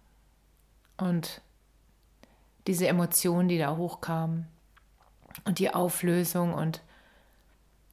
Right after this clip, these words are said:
dieses Gefühl, endlich wieder mit allem verbunden zu sein, was ist.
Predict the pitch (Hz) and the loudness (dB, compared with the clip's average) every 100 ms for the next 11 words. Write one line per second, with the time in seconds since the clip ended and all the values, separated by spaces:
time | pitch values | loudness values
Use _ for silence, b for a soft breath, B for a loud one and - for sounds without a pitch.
0 | - 190 180 175 208 - - 214 214 214 | -2 2 2 2 0 0 4 6 6 4
1 | - 208 202 196 - 190 180 175 170 - | 4 6 6 4 0 2 4 2 2 2
2 | 165 202 196 - 180 185 185 190 - 185 | 4 6 4 2 0 2 0 0 0 0
3 | 170 160 165 160 160 - 175 170 - - | 0 0 0 -2 -4 -6 -6 -4 -6 -10